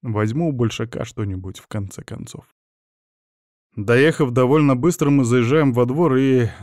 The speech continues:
Блин, а вот этого я не ожидал, охренеть. «Какой подъезд?» — спрашивает таксист. «Никакой», — отвечаю я, —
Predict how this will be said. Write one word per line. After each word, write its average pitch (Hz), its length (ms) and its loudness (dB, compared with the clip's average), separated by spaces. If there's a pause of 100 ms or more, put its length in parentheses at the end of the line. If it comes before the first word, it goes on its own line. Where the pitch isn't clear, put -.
(100)
Блин, 113 720 -4
а 101 120 -4
вот 139 200 -4
этого 202 220 -4
я 165 160 0
не 175 120 -2
ожидал, 117 600 -4
охренеть. 165 800 -8 (1300)
«Какой 117 400 2
подъезд?» — 123 600 2
спрашивает - 580 -4
таксист. - 540 -14
«Никакой», — 123 500 -4
отвечаю 95 440 -10
я, — 87 120 -12